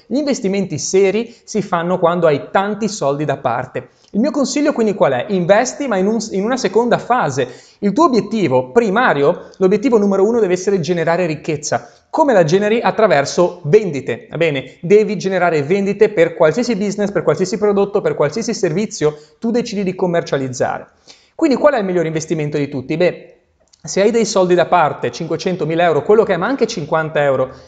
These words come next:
in che cosa investirli per iniziare questa spirale che poi ci porta a poter fare investimenti grossi? Sto parlando, e a mio modo di vedere, è la mia opinione, ok? Però, secondo me, un investimento serio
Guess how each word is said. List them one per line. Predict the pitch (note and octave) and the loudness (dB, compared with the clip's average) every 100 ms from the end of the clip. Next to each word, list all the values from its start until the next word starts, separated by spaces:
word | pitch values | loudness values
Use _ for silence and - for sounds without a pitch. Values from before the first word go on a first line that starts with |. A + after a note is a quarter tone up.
| - | -8
in | B3 | -4
che | C#4+ | -4
cosa | B3 G3+ | -2 0
investirli | A3 F3 D#3 - F#3 F#3+ | 0 -2 -4 0 2 2
per | F#3+ | 0
iniziare | D#3 D#3 D3+ F3 F3 | -2 -2 0 0 2
questa | E3 - | 0 -2
spirale | B2 - E3 F#3+ D3+ D3+ - - | -4 -2 0 2 2 2 -2 -4
che | F#3+ | -2
poi | F#3 F#4 | 2 2
ci | - F#3 | 2 2
porta | F3 D3 C3 C#3+ | 4 4 2 0
a | C#3+ D#3 | -2 -2
poter | D#3+ E3 | 0 0
fare | E3 E3+ | 2 0
investimenti | E3 D#3 E3 D#3 D3 D3 | 0 -4 -4 -4 -4 -2
grossi? | D3+ C3+ C3 - A#2+ _ _ _ | 0 0 -2 -10 -14 _ _ _
Sto | - G3+ | -2 0
parlando, | G3 G3+ A3+ E3 C#3+ | 2 2 2 2 4
e | |
a | D#3 | 4
mio | D#3 | 2
modo | E3+ G3 | 2 2
di | E3 | 2
vedere, | F3 F#3+ D#3 | 4 4 4
è | |
la | G3 | 2
mia | A3+ | 2
opinione, | A3 G3 C#3 A#2 | 0 -2 -2 -4
ok? | A2+ B2+ C3 - - _ | -2 0 0 -4 -20 _
Però, | - F3+ F3 - - - - - | 2 4 4 2 -14 -18 -16 -12
secondo | - F#3 G#3 G3+ | -4 -2 0 0
me, | G3+ | 0
un | A#3 G3 F#3 | 0 0 0
investimento | F3 F3+ F#3+ G#3+ A3 F3+ | 0 0 0 -2 0 0
serio | - G3+ E3+ D3 E3+ - | 4 4 4 2 2 -2